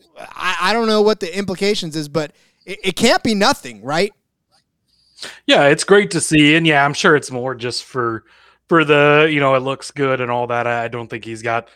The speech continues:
Speaker 2: some major ownership stake. I don't think he's gonna be deciding the next head coach or anything like that.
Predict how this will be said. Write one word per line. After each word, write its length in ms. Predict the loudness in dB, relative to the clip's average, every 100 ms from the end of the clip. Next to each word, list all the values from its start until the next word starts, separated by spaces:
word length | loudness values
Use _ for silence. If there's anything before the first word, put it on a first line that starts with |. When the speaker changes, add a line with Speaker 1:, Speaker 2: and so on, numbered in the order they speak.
| _ _
Speaker 2:
some 240 | -12 -6
major 380 | -4 -4 -2 -4
ownership 420 | -4 -6 -10 -12
stake. 360 | -10 -6 -6 -6
I 20 |
don't 120 | -10
think 120 | -10
he's 160 | -12 -10
gonna 180 | -10 -10
be 220 | -10 -12 _ _ _ -8
deciding 580 | -2 0 2 0 0 -4
the 80 | -4
next 320 | -4 -6 -6
head 260 | -4 -4 -2
coach 320 | 0 0 -2
or 120 | -4
anything 380 | -6 -8 -10 -8
like 240 | -8 -8
that. 300 | -6 -6 -6